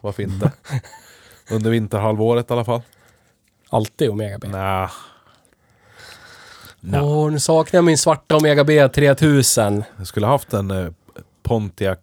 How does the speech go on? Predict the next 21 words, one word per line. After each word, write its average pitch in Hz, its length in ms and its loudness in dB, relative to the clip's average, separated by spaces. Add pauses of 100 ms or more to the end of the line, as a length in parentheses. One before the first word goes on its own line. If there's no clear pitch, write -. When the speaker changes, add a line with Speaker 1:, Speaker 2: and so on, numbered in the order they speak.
(120)
Speaker 1:
nej, 107 280 -4
vad 85 140 -12
säger 87 160 -4
jag? - 180 -14
En 90 80 -12
Cadillac, 101 680 -4
eh, 80 360 -8 (580)
vad 87 120 -12
hette 107 260 -8
den 82 140 -6
då? 78 60 -12
Speaker 2:
Catera. 123 540 0
Speaker 1:
Catera. 107 760 -6 (480)
<laughs> - 560 -6
Den 95 80 -4
är 101 80 -2
skitsnygg. 90 840 -6 (580)
Speaker 2:
Omega 120 320 2
B 120 260 0
in 107 140 -2
drag. 98 520 -6